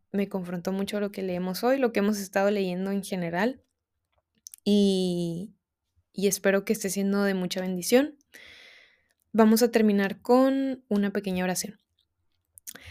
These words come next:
Señor, te damos gracias, Padre, porque tú nos das el privilegio de poder leer y meditar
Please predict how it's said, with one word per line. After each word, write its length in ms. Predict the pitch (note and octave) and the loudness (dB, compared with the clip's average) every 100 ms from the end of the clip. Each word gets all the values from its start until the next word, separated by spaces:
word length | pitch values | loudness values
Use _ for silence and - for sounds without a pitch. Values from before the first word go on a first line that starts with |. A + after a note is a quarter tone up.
| - - | -18 2
Señor, 380 | A#3+ A#3 C4+ | 6 8 8
te 140 | C#4 A#3+ | 6 6
damos 420 | A3 A3+ A#3 A3+ | 6 6 4 2
gracias, 460 | A3+ A3+ A3+ B3 - | 2 2 2 -2 2
Padre, 340 | A3+ A3+ A#3 | 4 6 4
porque 300 | A#3 G#3+ G3+ | -2 -4 -4
tú 160 | G3+ G#3 | -2 -2
nos 180 | G#3 | 0
das 160 | A3 A3 | 0 0
el 120 | A3 | -2
privilegio 600 | A3 G3+ G3 F#3 F#3 G#3+ | -2 -2 0 0 -2 -2
de 80 | G#3 | -2
poder 540 | G3+ F#3 F3+ F3+ F3+ - | -2 -2 0 0 -4 -8
leer 500 | F#3+ F#3+ F#3 F#3+ G3 | -4 -2 0 0 0
y 60 | |
meditar 800 | G#3 F#3+ F3 F3 F3+ F3 F#3+ F#3+ | 0 0 -4 -4 -2 -2 -2 -6